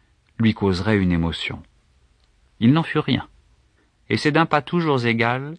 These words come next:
qu'il rentra chez lui. Ayant vérifié que tout était en ordre, que le cercueil commandé était bien arrivé,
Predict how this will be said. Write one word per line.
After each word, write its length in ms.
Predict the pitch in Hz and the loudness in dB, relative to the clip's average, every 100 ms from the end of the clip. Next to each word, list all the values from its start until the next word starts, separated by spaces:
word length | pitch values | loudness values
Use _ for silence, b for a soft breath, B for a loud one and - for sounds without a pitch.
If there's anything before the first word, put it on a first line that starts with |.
| - | -18
qu'il 200 | - 117 | -6 -4
rentra 340 | 104 120 - 120 | -2 -4 -4 -6
chez 200 | - 101 | -4 -6
lui. 320 | 87 101 - _ _ _ _ _ _ _ _ _ _ _ _ _ _ - | -10 -14 -20 _ _ _ _ _ _ _ _ _ _ _ _ _ _ -4
Ayant 220 | 95 98 | 0 4
vérifié 440 | 101 101 - 104 | 4 2 0 -2
que 120 | 95 92 | 0 -2
tout 200 | 101 101 | -2 -2
était 280 | 95 95 | -2 0
en 140 | 123 139 | 0 2
ordre, 380 | 151 160 147 - b b b b b _ _ | 0 -2 -6 -10 b b b b b _ _
que 100 | - | -4
le 100 | 95 | -4
cercueil 460 | 92 107 - 107 104 | -2 -4 0 0 2
commandé 460 | 101 95 98 95 | 0 0 0 0
était 180 | 92 98 | 0 -2
bien 220 | 87 92 | -2 0
arrivé, 540 | 95 101 123 127 151 | 0 -2 -4 -6 -8